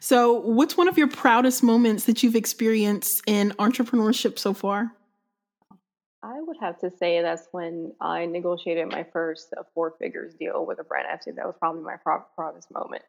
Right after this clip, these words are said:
Speaker 1: Oh my gosh. I know that felt so good.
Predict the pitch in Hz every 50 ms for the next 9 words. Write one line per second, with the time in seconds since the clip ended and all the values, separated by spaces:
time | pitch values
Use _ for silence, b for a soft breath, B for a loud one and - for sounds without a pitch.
0 | _ _ _ _ _ _ _ _ _ _ _ _ _ _ _ _ - 220 226 233
1 | 233 220 208 196 196 190 202 208 214 208 208 226 226 - - 233 254 254 269 262
2 | 262 262 277 - 269 247 247 254 - 294 269 302 285 285 294 302 359 392 403 403
3 | 403 403